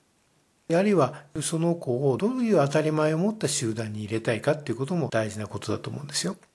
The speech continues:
それはもうある種その結果をね、いろんな意味での結果を決めていく大きな要因になっていくんですよ。それはもう当たり前ですよね。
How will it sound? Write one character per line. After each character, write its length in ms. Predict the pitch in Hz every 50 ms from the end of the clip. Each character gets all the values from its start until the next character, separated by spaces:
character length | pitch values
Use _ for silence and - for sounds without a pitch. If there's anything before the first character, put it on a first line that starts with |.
| _ _ _ _ _ _ _ _ -
そ 140 | - 220
れ 80 | 233 247
は 80 | 233 208
も 220 | 185 151 127 127
う 20 |
あ 60 | 151 160
る 60 | 151
種 140 | 143 135 113
そ 140 | - 107
の 240 | 101 98 92 87 87 -
結 220 | - 127 117 -
果 160 | - - 123
を 80 | 120 123
ね、 120 | 151 180
い 80 | 190 160
ろ 120 | 139 135
ん 80 | 143 156
な 80 | 190
意 20 | 220
味 100 | 226 240
で 60 | 208
の 80 | 151 -
結 240 | - 131 113 -
果 160 | - - 120 113
を 140 | 110 110
決 160 | 107 - - 120
め 120 | 120 117
て 120 | - 123
い 20 | 113
く 260 | - 117 101 98 - _ -
大 220 | 143 127 135 143
き 120 | 143 147 180
な 80 | 156
要 240 | 131 110 113 113 117
因 40 | 113
に 120 | 110 110
な 140 | 107 107 107
っ 40 | -
て 160 | - - 104
い 40 | 92
く 160 | - - 117
ん 100 | 120 123
で 60 | 135 127
す 100 | - -
よ。 80 | 120 - _ _ _ _ _ _ _
そ 140 | - - 147
れ 60 | 170
は 80 | 202 208
も 160 | 202 175 120
う 40 | 92
当 80 | - -
た 60 | 110
り 80 | 117
前 180 | 131 139 156 170
で 80 | 185 170
す 80 | - 127
よ 60 | 110
ね。 220 | 110 120 139 -